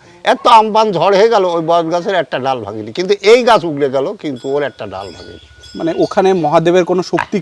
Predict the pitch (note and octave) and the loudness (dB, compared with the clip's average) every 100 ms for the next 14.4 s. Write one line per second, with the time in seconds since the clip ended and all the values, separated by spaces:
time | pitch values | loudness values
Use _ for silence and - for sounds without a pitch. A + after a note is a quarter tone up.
0 | - C#3+ D#3+ F3 - G3+ F3 D#3+ D#3 E3 | -4 -4 0 2 2 2 0 4 4 4
1 | A3 G#3 G3+ A#3 A#3 A3+ A3+ A#3 A#3 G#3 | 2 2 2 2 4 4 6 4 4 0
2 | G3+ A#3 G#3 A3 A3 A#3+ A#3 _ _ _ | 0 -2 0 -2 -4 -8 -16 _ _ _
3 | _ _ _ _ _ _ _ _ - B2 | _ _ _ _ _ _ _ _ -12 -12
4 | - C#3 F3+ F3 G3 E3+ F3 G#3 E3 E3 | -12 -10 -8 -2 -2 0 -2 -2 -2 -2
5 | G3+ - C3+ D3 B2+ G2+ - - - _ | -4 -6 -6 -6 -8 -10 -16 -20 -20 _
6 | _ _ _ _ _ - G#3+ D4+ - G3+ | _ _ _ _ _ -4 -4 -4 -6 -4
7 | G#3 - F#3+ F#3 F#3+ G3 F3 E3 F3 E3+ | -4 -4 -6 -6 -6 -6 -4 -4 -4 -6
8 | E3+ E3+ F3 - - _ - F3 E3+ F#3+ | -6 -6 -8 -10 -20 _ -4 -2 0 -2
9 | E3+ F#3 F3 F3 F3 F#3 F#3 F3+ F#3+ E3 | -2 -2 0 0 -2 -2 -2 -2 -4 -4
10 | F3 E3+ D#3+ F3+ D3+ D#3+ - _ - - | -4 -4 -4 -6 -4 -6 -10 _ -20 -8
11 | G3+ G#3 G3+ - F3+ F3+ F3+ F3 D#3+ D#3+ | 0 2 0 -2 -4 -2 -2 0 0 0
12 | E3+ E3 D#3+ E3 D#3+ D#3 F#3 F#3+ E3 E3+ | 0 0 0 2 2 0 0 0 0 -2
13 | D#3+ E3 E3 E3 F3+ F3 E3 E3 D3+ D#3 | -2 0 0 -2 -2 -4 -2 -2 -2 -6
14 | D#3+ D#3 - C#3+ | -6 -8 -6 -8